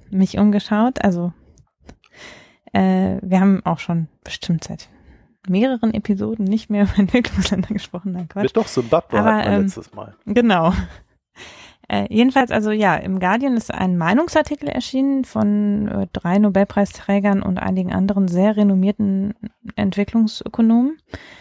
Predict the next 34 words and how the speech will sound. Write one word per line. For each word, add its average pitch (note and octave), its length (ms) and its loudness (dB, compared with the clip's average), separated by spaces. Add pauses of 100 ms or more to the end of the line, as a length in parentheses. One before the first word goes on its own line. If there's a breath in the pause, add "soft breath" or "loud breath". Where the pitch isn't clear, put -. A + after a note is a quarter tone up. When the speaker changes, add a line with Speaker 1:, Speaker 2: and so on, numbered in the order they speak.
(460 loud breath)
Speaker 1:
äh, - 60 -16 (100)
der, G#3 600 2 (180)
also, G3 360 2 (1300)
um G#3 320 2
dann G#3 340 2 (180)
auf G3 140 -2
Twitter A3+ 300 0
auch - 80 -8
ein G3+ 60 -2
bisschen G#3+ 360 0
heiß G#3 200 2
diskutiert G#3+ 520 -4
worden A#3 220 0
ist - 320 -6 (500 loud breath)
und G#3 280 0
der G#3 100 4
so G#3 60 4
ein G3+ 100 4
bisschen G#3+ 320 0
zeigt, G#3 440 2
dass, G#3 300 0 (600)
also F3+ 200 2
meiner G#3+ 240 4
Meinung A3+ 220 6
nach G#3 140 2
zeigt, G3+ 360 -2
dass G#3 140 0
die G#3 160 -2
Entwicklungshilfe G#3 1600 -2
oder F#3+ 140 0
Entwicklungspolitik F#3+ 800 -4
wiederum G#3+ 480 2
an F#3+ 200 0
einem F#3+ 320 2